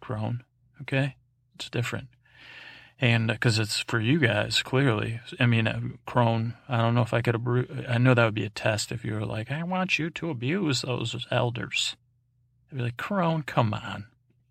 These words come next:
You can't, you can't trick me. You don't want me to abuse your people." Uh, elder use.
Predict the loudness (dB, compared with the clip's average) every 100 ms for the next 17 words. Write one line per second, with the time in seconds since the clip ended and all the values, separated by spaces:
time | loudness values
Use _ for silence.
0 | _ _ _ _ _ _ -12 -4 0 0
1 | 0 -10 -10 -4 -4 -2 -2 -2 -4 -2
2 | -4 -6 -8 -4 -2 -2 -2 0 -2 -4
3 | -4 -4 -6 -6 -6 -6 -8 -12 _ -20
4 | -20 -20 -20 -20 -20 -4 0 2 4 4
5 | 4 2 0 0 0